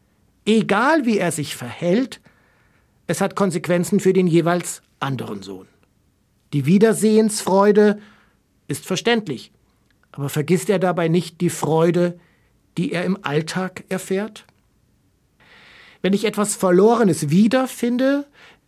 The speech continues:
wenn ein Mensch, den ich verloren geglaubt habe, plötzlich wieder vor mir auftaucht, dann geschieht etwas Wunderbares. Und es ist eine gute Erfahrung, wenn ein Mensch nach langer Zeit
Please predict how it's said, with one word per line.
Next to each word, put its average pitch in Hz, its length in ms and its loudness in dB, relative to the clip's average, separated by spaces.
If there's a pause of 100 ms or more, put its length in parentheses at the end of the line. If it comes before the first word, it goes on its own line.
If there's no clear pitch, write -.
(140)
wenn 156 140 -4
ein 147 200 0
Mensch, 185 380 4
den 165 140 0
ich - 140 -6
verloren 180 500 0
geglaubt 185 460 -2
habe, 165 240 -2
plötzlich 156 680 -6
wieder 156 220 -4
vor 165 320 0
mir 180 260 2
auftaucht, 208 800 -4 (640)
dann 180 160 -4
geschieht 262 500 2
etwas 214 720 -4
Wunderbares. 160 840 -2 (720)
Und 185 280 -2
es 190 160 -4
ist 226 140 -4
eine 208 200 4
gute 254 440 4
Erfahrung, 180 760 -2 (280)
wenn 180 160 -4
ein 170 160 0
Mensch 190 320 0
nach 180 180 -2
langer 208 340 0
Zeit 202 380 -2